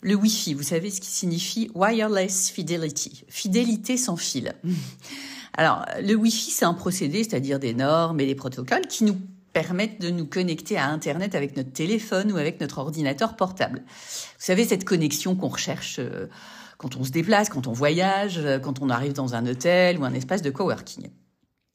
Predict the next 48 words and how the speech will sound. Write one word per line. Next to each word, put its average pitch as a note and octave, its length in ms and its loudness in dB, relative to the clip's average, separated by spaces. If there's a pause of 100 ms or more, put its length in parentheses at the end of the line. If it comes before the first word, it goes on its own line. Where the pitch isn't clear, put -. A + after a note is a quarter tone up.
(420)
Alors, C#4 220 6
on A#3+ 60 4
va F3 100 2
faire C4+ 200 2
un F#3 140 4
petit F#3 240 0
retour D4 280 -4
arrière. D3 580 -2 (800)
On G3+ 100 4
est C4+ 120 8
en A3+ 120 4
dix-neuf G3+ 400 2
cent A#3+ 200 0
quarante F3+ 380 0
et C3+ 100 -2
un. - 120 -6 (800)
La E3 200 2
Deuxième E3+ 640 2
Guerre D#3+ 240 4
mondiale D3 400 2
fait B2+ 180 -2
rage. F#3+ 380 2 (600)
Hitler A3+ 400 4
et - 80 2
ses - 180 2
troupes - 340 -6
bombardent D#3 720 0
et D#3 80 -6
coulent G#3 240 -6
des D3+ 140 -2
navires D#3 580 0 (160)
remplis D#3+ 380 -2
de - 80 -6
civils, F3+ 460 -2
d'ailleurs, C#3 420 -2
qui C#3+ 100 -8
sont C3 180 -6
en A2 100 -6
train D#3 180 -4
de, C#3+ 100 -4
de, - 400 -14
de C#3 140 -12
s'échapper G3 580 0
de D#3 80 -2
l'Allemagne D#3 500 4
et C#3 120 2
de C3+ 80 0
l'Europe, C3+ 400 4